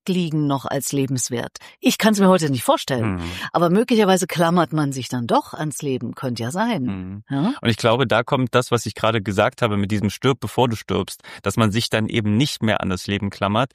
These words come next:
Speaker 2: sondern sagt, „Okay, ich habe mich ja darauf vorbereitet, dass es dann irgendwann mal sein kann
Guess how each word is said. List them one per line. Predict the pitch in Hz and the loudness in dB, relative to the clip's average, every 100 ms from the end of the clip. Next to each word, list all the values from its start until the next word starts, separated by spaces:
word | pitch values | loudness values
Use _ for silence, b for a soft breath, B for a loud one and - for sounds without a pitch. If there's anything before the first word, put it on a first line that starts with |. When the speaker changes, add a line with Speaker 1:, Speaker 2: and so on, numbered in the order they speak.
| B B | B B
Speaker 2:
sondern | 107 110 117 120 123 123 - _ | 0 2 4 4 2 0 -4 _
sagt, | 101 101 110 131 - | -2 2 2 -2 -6
„Okay, | - 107 107 127 175 - _ _ _ _ | -6 -2 0 2 0 -6 _ _ _ _
ich | 120 120 | -2 2
habe | 117 127 | 2 2
mich | 120 117 | 0 2
ja | 113 | 0
darauf | 101 98 | 0 -2
vorbereitet, | - 113 123 - - 131 - - _ | -2 -2 -2 -4 -4 -4 -6 -14 _
dass | 147 107 - | -2 -2 0
es | 101 - - - _ | -6 -8 -18 -20 _
dann | - 95 110 117 - _ | -2 0 2 0 -2 _
irgendwann | 139 135 113 113 | 4 4 4 2
mal | 110 95 98 | 4 4 2
sein | 90 85 123 | 0 0 0
kann | 143 - 98 151 | -2 -4 -2 -2